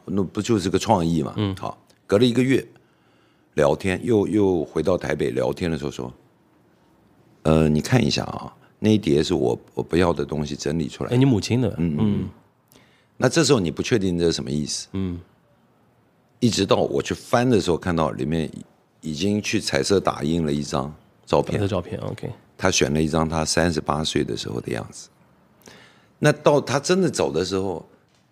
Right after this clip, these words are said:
Speaker 1: 就不用为这个纠结了。
Speaker 2: 对。
Speaker 1: 大家心里都很定啊。
Speaker 2: 嗯。
Speaker 1: 所以有什么不能沟通的，都可以。当然我占了一个便宜，就我有公众角色，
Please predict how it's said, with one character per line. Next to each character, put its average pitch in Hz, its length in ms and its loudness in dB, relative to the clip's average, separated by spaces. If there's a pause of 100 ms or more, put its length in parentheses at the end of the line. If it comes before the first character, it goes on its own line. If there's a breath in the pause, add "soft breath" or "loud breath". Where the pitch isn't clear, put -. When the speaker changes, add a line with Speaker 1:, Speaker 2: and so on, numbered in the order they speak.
(100)
Speaker 1:
就 175 100 -2
不 156 160 -2
用 160 360 2
为 135 140 4
这 117 120 -2
个 127 60 0
纠 127 200 2
结 78 220 2
了。 95 240 -8
Speaker 2:
对。 104 200 -4 (560)
Speaker 1:
大 156 140 2
家 147 160 2
心 156 340 0
里 123 120 -2
都 127 160 -4
很 123 260 -4
定 120 240 2
啊。 - 140 -16 (140)
Speaker 2:
嗯。 104 340 2 (180)
Speaker 1:
所 - 180 0
以 117 200 0 (560)
有 110 160 4
什 123 100 0
么 85 80 2
不 80 140 0
能 85 160 -2
沟 78 160 0
通 73 200 -6
的， 76 120 -12 (100)
都 143 140 4
可 147 200 -4
以。 - 160 -4 (280 loud breath)
当 139 160 2
然 80 200 0
我 78 120 0
占 98 200 0
了 90 80 -2
一 85 40 -4
个 76 100 -4
便 67 320 -6
宜， 60 140 -10 (440 soft breath)
就 117 160 4
我 104 200 4
有 92 120 4
公 107 280 2
众 101 200 2
角 64 240 -6
色， - 280 -2